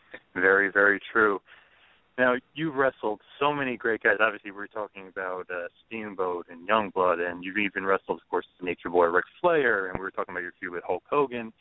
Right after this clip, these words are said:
and obviously we mentioned you winning the title from the Ultimate Warrior. But is there any guy throughout your career that you would say, "Man, that's my favorite opponent"? Just something clicked with you guys. Maybe the chemistry was there.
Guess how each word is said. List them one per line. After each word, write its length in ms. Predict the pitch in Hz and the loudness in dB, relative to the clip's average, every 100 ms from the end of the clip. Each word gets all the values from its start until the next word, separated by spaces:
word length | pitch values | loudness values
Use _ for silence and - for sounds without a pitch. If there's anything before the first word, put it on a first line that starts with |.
| _ _ - | _ _ -4
and 100 | 104 | 0
obviously 300 | 110 110 104 | 0 -2 -12
we 80 | |
mentioned 360 | 101 101 - 92 | -10 -12 -12 -14
you 100 | 95 | -12
winning 200 | 101 98 | -10 -10
the 80 | 90 | -10
title 280 | - 101 92 - | -2 -2 -2 -6
from 80 | |
the 100 | 87 | -8
Ultimate 320 | 90 - 90 95 | -8 -8 -14 -4
Warrior. 380 | 113 98 87 - - _ - | -2 0 -2 -4 -16 _ -4
But 100 | 151 | 0
is 80 | 190 | 0
there 100 | 226 | 0
any 180 | 254 226 | -2 0
guy 240 | 139 131 131 | 2 4 2
throughout 260 | - 113 110 | 2 2 2
your 140 | 107 | 0
career 340 | 101 - 104 107 | -8 -4 0 0
that 80 | 98 | 0
you 100 | 98 | -6
would 80 | - | -4
say, 220 | 107 98 95 | 2 2 2
"Man, 220 | 98 95 | -2 -2
that's 140 | 92 98 | 0 0
my 100 | 101 95 | 0 0
favorite 220 | 110 98 95 | 2 2 0
opponent"? 440 | - 101 98 95 - | -4 -4 -4 -8 -10
Just 160 | 98 | -10
something 280 | - 104 101 | -6 -4 -6
clicked 280 | 87 107 101 | -6 -2 -4
with 100 | - - | -4 -8
you 100 | 98 | 0
guys. 200 | 101 98 | 2 2
Maybe 160 | 98 98 | -2 -6
the 80 | 95 | -6
chemistry 520 | - 98 101 - 104 | -2 -2 -2 -6 -6
was 140 | 101 - | -6 0
there. 260 | 104 107 | 2 4